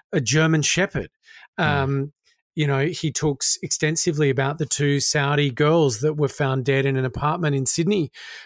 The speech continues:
Speaker 1: last year. And he says, Look, you know, obviously the, the coronial inquest isn't complete. No one really knows what happened.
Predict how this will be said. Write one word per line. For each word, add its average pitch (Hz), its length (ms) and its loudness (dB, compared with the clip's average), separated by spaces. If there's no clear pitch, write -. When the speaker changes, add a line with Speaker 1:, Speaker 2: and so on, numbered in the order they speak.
Speaker 1:
last 127 420 -2
year. 104 320 -6
And 156 100 2
he 156 40 0
says, 147 260 0
Look, 147 140 -2
you 220 720 -12
know, 123 200 -6
obviously 123 300 -4
the, 120 240 -8
the 123 100 -8
coronial 131 460 -2
inquest 120 400 -6
isn't 120 220 -6
complete. 135 340 -6
No 160 160 0
one 127 160 -2
really 135 300 2
knows 127 420 -2
what 123 220 -8
happened. 131 560 -6